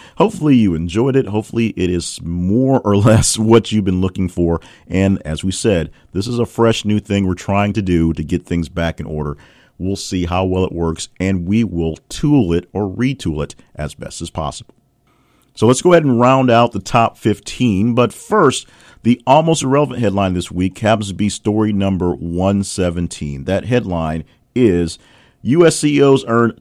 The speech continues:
three hundred and twelve times more than workers in two thousand seventeen." Didn't get a lot of chance to get a lot of response 'cause it was posted this morning as we recorded this on Friday, Friday, August seventeenth. So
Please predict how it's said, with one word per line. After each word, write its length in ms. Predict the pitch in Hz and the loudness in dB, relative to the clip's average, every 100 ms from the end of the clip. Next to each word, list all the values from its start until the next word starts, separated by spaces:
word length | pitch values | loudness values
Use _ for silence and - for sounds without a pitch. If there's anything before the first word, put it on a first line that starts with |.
| - | -6
three 260 | 127 160 175 | -2 0 0
hundred 300 | 156 143 123 | 2 0 0
and 80 | |
twelve 260 | 117 123 120 | 0 0 0
times 320 | 123 113 101 | 0 0 0
more 160 | 107 117 | 0 0
than 140 | 110 | 0
workers 280 | 98 95 95 | -2 -4 -6
in 60 | 87 | -8
two 120 | 85 | -6
thousand 280 | 82 78 80 | -4 -6 -6
seventeen." 720 | 85 78 80 - 127 92 71 - - | -6 -6 -8 -2 0 0 -4 -12 -6
Didn't 160 | 180 | 0
get 100 | 220 | 4
a 40 | 196 | 6
lot 180 | 170 151 | 6 4
of 60 | |
chance 260 | - 139 120 | 0 -2 0
to 60 | |
get 140 | 104 110 | -2 0
a 40 | |
lot 200 | 101 104 | 2 0
of 60 | 92 | 0
response 420 | 92 - 117 110 | -4 0 0 0
'cause 160 | 92 90 | -2 0
it 40 | |
was 200 | 92 104 | 0 0
posted 480 | - 101 - 90 - | 2 0 0 -6 -4
this 240 | 90 - | -6 -4
morning 460 | 107 117 95 87 80 | -2 0 0 -2 -2
as 240 | 85 87 | -2 -4
we 80 | 82 | -6
recorded 320 | 76 131 117 | -2 4 4
this 80 | 92 | 4
on 100 | 85 | -2
Friday, 460 | 82 131 113 87 85 - - | -2 2 2 2 -4 -8 -20
Friday, 300 | _ 98 95 | _ 0 2
August 320 | 82 87 87 - | 2 -2 -4 -8
seventeenth. 600 | 80 - - 135 127 - - _ | -10 -10 -4 2 2 0 -20 _
So 340 | - - 98 | -12 -4 -2